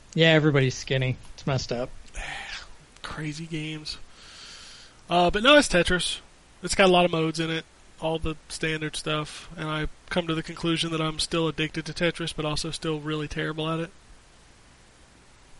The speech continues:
Speaker 2: So, I don't know. It's Tetris. With frame rate issues on the <laughs> P S four. Oh, that still cracks me up. I have no fucking clue how that happened.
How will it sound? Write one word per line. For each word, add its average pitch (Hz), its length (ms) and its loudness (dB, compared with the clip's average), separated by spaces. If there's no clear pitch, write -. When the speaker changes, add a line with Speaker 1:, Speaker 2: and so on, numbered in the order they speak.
Speaker 2:
So, - 160 -6
I 156 120 -2
don't 147 80 -6
know. 165 220 -10
It's 185 180 -2
Tetris. 160 460 -4
With 165 100 -4
frame 165 280 -4
rate 156 140 -2
issues 160 280 -4
on 160 80 -4
the 170 40 -6
<laughs> - 60 0
P 202 100 4
S 170 140 -2
four. 185 240 -6
Oh, 170 320 -2
that 175 80 -2
still 160 200 -2
cracks - 360 -8
me 170 80 -10
up. - 80 -14
I - 80 -2
have 165 160 2
no 143 120 -8
fucking 175 320 -12
clue 170 160 -8
how 151 200 -4
that 160 80 -10
happened. 175 260 -6